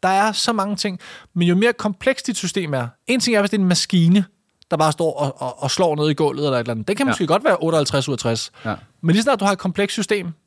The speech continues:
Speaker 1: og en organisation er jo mere kompleks end en vej. Altså en vej, der er trods alt kun A, B,
Speaker 2: Ja.
Speaker 1: øh, frem.
Speaker 2: Eller mindre, ja.
Speaker 1: Øh,
Speaker 2: Efter
Speaker 1: øh,
Speaker 2: frakørsler måske.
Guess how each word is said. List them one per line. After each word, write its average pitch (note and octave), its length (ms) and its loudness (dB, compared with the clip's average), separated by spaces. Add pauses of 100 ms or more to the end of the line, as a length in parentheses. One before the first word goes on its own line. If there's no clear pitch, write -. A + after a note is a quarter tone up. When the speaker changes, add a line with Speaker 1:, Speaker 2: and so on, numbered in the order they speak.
(200)
Speaker 1:
og D3+ 80 0
en D3 40 0
organisation D3 380 0
er F#3 60 2
jo D#3+ 40 2
mere F3+ 160 2
kompleks F#3 380 -2
end D#3 100 -2
en C3 100 -2
vej. D3+ 160 0 (640)
Altså D3 100 0
en C3+ 80 2
vej, F3 160 2
der F3 100 -8
er E3 40 -4
trods D3+ 160 -2
alt G#3 140 2
kun F3+ 180 -4
A, E3+ 180 0
B, E3 40 -2 (440)
Speaker 2:
Ja. C3+ 300 0
Speaker 1:
øh, B2 80 -2
frem. F3 240 2 (120)
Speaker 2:
Eller A2+ 160 0
mindre, G#2+ 160 -2
ja. A2 140 0
Speaker 1:
Øh, A2 60 -4 (340)
Speaker 2:
Efter D3+ 160 4
Speaker 1:
øh, C#3+ 80 6
Speaker 2:
frakørsler A#2 380 0
måske. G#2+ 300 -4